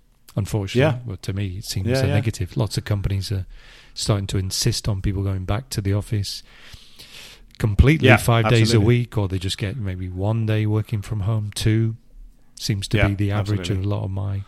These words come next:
Speaker 1: clients. So people, you know, the, as you say, the traffic jams are just as bad as they ever were in Madrid. <laughs> Nothing seems to have
Speaker 2: Absolutely.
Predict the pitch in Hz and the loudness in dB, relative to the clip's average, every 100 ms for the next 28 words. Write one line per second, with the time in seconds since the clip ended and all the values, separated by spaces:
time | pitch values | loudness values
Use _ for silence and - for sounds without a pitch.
0 | - 107 101 104 - - - - - - | -6 -2 -2 -4 -6 -14 -18 -20 -20 -20
1 | - - - 110 107 95 123 107 107 95 | -12 -4 2 2 2 -2 -2 0 -2 -2
2 | 95 - 101 107 120 107 98 120 113 113 | -2 0 2 4 4 4 2 2 2 -2
3 | - 113 110 98 - 107 113 92 107 110 | -4 -4 -2 -4 -2 -2 -2 -2 -2 0
4 | 95 101 110 107 92 95 90 95 98 95 | 2 2 2 2 2 0 0 0 0 -2
5 | - - - - - 117 110 107 95 101 | -8 -14 -12 -12 -4 -2 2 2 4 4
6 | 101 104 95 110 113 | 4 0 2 2 2